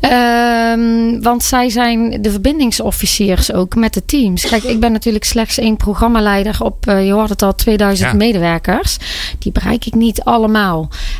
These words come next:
Speaker 1: En de teamcoaches wel. Dus daar schakel je mee.
Speaker 2: Ja, en dan heb je dat ene team, hè, dat, dat, dat gaat dan zelf sturen.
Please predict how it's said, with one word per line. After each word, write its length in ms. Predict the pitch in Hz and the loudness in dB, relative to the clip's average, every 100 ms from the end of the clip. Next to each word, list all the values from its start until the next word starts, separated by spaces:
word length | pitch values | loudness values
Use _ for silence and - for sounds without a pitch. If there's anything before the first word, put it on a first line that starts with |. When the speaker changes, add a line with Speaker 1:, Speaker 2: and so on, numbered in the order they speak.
| - | -4
Speaker 1:
En 180 | 240 202 | 0 0
de 100 | 190 | 0
teamcoaches 680 | - 269 - 196 185 190 156 | 0 0 2 0 0 -4 0
wel. 420 | 226 214 165 165 - | 2 2 0 -2 -2
Dus 200 | 202 196 | -2 0
daar 260 | 226 240 | 2 0
schakel 480 | - - 202 220 175 | 0 0 0 0 0
je 160 | 170 165 | 0 0
mee. 380 | 165 165 160 - - - - - - - - - | 0 0 -2 -4 -12 -12 -12 -14 -16 -14 -16 -8
Speaker 2:
Ja, 200 | - 117 - - - - | -4 -2 -4 -6 -4 -2
en 80 | 123 | 0
dan 120 | 123 | 0
heb 160 | 127 - | 0 0
je 200 | - - | 0 0
dat 140 | 117 | 0
ene 300 | 82 131 113 | 0 0 0
team, 280 | - 151 165 | 0 -2 0
hè, 120 | 156 | -2
dat, 160 | 170 127 | -2 -2
dat, 300 | - 110 - - | 0 -2 -2 -2
dat 180 | 110 - | 0 4
gaat 200 | 113 98 | 2 2
dan 140 | 90 | 0
zelf 260 | 90 120 - | 2 0 -2
sturen. 540 | - 143 139 131 156 | -2 0 0 0 -2